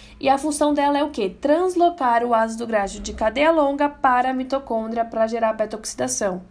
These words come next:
ou seja, a queima de gordura. Só que as pessoas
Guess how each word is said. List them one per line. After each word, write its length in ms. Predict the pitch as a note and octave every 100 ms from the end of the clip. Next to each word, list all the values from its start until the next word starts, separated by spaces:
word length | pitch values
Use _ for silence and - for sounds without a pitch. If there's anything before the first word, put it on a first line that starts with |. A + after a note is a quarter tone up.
| -
ou 140 | A3+
seja, 360 | A3+ G3+ G#3 -
a 120 | A3+
queima 280 | A3+ A3 G#3
de 120 | G#3+
gordura. 400 | A3 C4+ G#3+ F#3+ - - - - - - -
Só 520 | - - D4 E4+ A#3
que 120 | A3
as 100 | B3+
pessoas 540 | B3 C4 C#4 B3+ B3